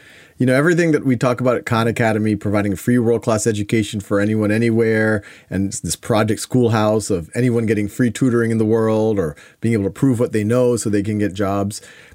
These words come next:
This all in theory can exist. There's, you know, nothing that I said is based on some type of, you know, new discovery that's needed in cold fusion or A I. It can all exist. And it's just about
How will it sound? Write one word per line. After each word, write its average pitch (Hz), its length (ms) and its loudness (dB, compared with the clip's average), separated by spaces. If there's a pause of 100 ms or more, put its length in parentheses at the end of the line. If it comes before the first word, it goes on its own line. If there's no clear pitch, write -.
(120)
This 175 160 0
all 233 280 0
in 180 120 0
theory 180 320 2
can 131 140 -2
exist. 110 400 0
There's, 110 140 -2 (120)
you 156 60 0
know, 113 100 0
nothing 165 400 0
that 139 160 0
I 120 120 2
said 151 240 0
is 117 120 0
based 123 320 0
on 120 160 -2
some 117 220 -2
type 110 220 -2
of, 107 160 -2
you 113 40 -2
know, 98 120 -2
new 120 200 2
discovery 123 540 0
that's 107 220 -4
needed 110 260 0
in 104 160 -2
cold 110 300 -4
fusion 107 560 0
or 90 200 -4
A 120 260 0
I. 104 360 -2 (320)
It 147 100 -2
can 175 120 0
all 185 220 0
exist. 123 540 0
And 117 140 -4
it's 110 100 -2
just 160 200 -4
about 143 300 -2